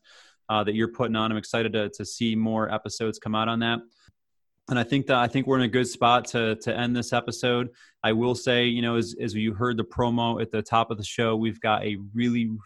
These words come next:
really, really big time exciting guest coming on next week. Uh, you are not gonna wanna miss this guest. He is somebody that has a massive following, has grown multiple, uh, multi-million dollar businesses. The dude is living the dream.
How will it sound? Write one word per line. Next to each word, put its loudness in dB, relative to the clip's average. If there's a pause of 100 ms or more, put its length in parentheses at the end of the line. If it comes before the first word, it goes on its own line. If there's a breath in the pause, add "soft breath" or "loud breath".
(100)
really, 2
really 0
big -6
time -2
exciting -2
guest -2
coming -4
on -2
next -10
week. 2 (540 soft breath)
Uh, 0
you 0
are 0
not 2
gonna 0
wanna 0
miss 0
this -8
guest. -2
He 0
is -10
somebody -2
that -2
has 0
a -4
massive -2
following, -2
has -14
grown -6
multiple, -4 (360 loud breath)
uh, -2
multi-million 0
dollar 2
businesses. 0
The -10
dude -2
is -8
living -2
the -2
dream. -4